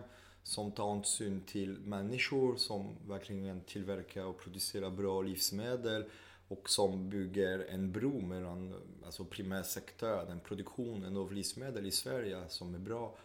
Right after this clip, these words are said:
och konsumtion. Så folk som bor i stan och som är stressade inte har tid. Eh,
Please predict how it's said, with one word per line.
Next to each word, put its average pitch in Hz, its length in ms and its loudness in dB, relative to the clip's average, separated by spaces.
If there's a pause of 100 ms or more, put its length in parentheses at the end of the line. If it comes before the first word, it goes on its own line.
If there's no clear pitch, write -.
(120)
och 101 160 0
konsumtion. 104 680 -4 (100)
Så - 160 -10
folk 107 260 -2
som 98 180 -2
bor 101 160 2
i - 20 2
stan 101 380 2
och 95 80 -4
som 95 160 -2
är 95 40 0
stressade 92 640 -2
inte 87 220 -4
har 98 60 -2
tid. - 240 -2 (680)
Eh, 95 80 -6